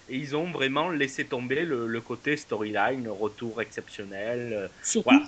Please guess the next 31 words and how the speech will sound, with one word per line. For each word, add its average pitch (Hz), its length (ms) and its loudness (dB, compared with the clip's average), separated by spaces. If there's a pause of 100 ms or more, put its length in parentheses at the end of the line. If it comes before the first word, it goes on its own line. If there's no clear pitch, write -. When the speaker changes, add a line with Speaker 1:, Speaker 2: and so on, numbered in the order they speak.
Speaker 1:
bon. 196 140 -6
Speaker 2:
surtout 254 480 6
en, 180 200 2
en 151 120 -2
tant 147 120 -4
que - 120 -12
retour, 226 260 0
il 156 140 -4
n'est 147 80 2
pas 220 180 4
revenu 190 480 4 (500)
au, 135 560 0
au 135 40 0
Monday 170 320 0
Night 151 240 0
Raw 220 260 4 (840)
du 165 80 0
lundi, 147 400 4
euh, 131 80 8
qui 180 100 2
a 180 40 6
Speaker 1:
Oui. 139 200 2
Speaker 2:
suivi. 247 180 8 (560)
Il 233 100 10
Speaker 1:
Il 262 40 12
Speaker 2:
est 285 60 10
Speaker 1:
aurait 240 140 6
Speaker 2:
par 202 80 2
Speaker 1:
pu. - 80 4
Speaker 2:
contre 240 120 8
pressenti 226 720 6